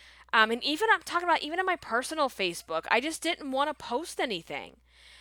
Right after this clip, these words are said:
Um, I, I, I don't know. And, and I'm still exploring where all that was coming from, and the fact that I just kinda needed to be, like, and, and here's what's interesting.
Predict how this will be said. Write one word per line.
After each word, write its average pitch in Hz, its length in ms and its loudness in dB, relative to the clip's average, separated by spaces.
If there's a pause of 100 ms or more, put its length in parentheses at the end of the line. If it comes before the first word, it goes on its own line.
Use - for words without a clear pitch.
(320)
Um, 202 560 8 (1300)
I, 240 100 0 (100)
I, 233 100 2 (100)
I 269 100 6
don't 302 220 2
know. 247 340 6
And, 220 220 -2
and 226 100 4
I'm 233 100 4
still 285 300 0 (100)
exploring 226 680 -2
where 202 160 4
all 196 220 6
that 180 240 8
was 202 140 -8
coming 190 380 -6
from, 233 380 2
and 202 100 -6
the 185 60 -2
fact 190 300 4
that 196 140 0
I 190 100 2
just 190 200 -10
kinda 208 240 0
needed 190 360 -4
to 196 120 -12
be, 180 440 -6 (600)
like, 180 460 4 (340)
and, 262 240 0
and 302 200 -2
here's 320 280 -2
what's 359 120 -4
interesting. 196 680 -8